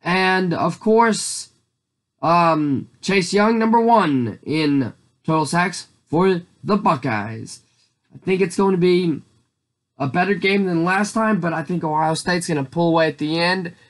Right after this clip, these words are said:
Justin Fields, he's too much. He's gonna try to get hi-, his name in the, on the Heisman ballot. He's gonna try to get an invite to New York and maybe even win it. But I've got the Buckeyes thirty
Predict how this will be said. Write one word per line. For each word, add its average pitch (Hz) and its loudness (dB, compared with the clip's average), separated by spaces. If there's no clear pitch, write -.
Justin 170 -2
Fields, 196 -2
he's 170 0
too 202 4
much. 202 0
He's 175 4
gonna 185 0
try 196 0
to 190 2
get 175 0
hi-, 170 -4
his 151 -2
name 180 0
in 175 0
the, 165 -4
on 156 0
the 151 0
Heisman 175 0
ballot. 190 2
He's 156 -4
gonna 165 -2
try 170 -4
to 175 0
get 170 -2
an 165 2
invite 180 -2
to 175 0
New 175 2
York 190 2
and 196 -6
maybe 202 2
even 214 0
win 220 4
it. - -4
But 156 0
I've 185 2
got 220 2
the 214 0
Buckeyes 233 2
thirty 240 4